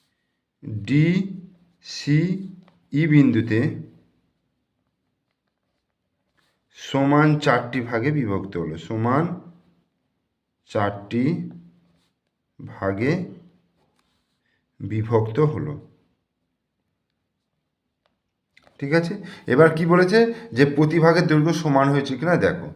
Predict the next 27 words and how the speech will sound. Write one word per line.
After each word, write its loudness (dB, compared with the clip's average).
প্রতিভাগের 4
দৈর্ঘ্য 4
সমান 2
হয়েছে 0
কিনা 2
একটু -4
মেপে -2
আমরা 2
দেখে -2
নিই। -2
দেখো 2
এখান 2
থেকে -2
এইটার 2
দৈর্ঘ্য 4
কত 2
হচ্ছে, -2
দেখো 0
তিন 0
সেমি, -4
আবার 0
এইটা 4
দেখি 2
মাপছি 2
এটাও 6
তিন 0
সেমি -8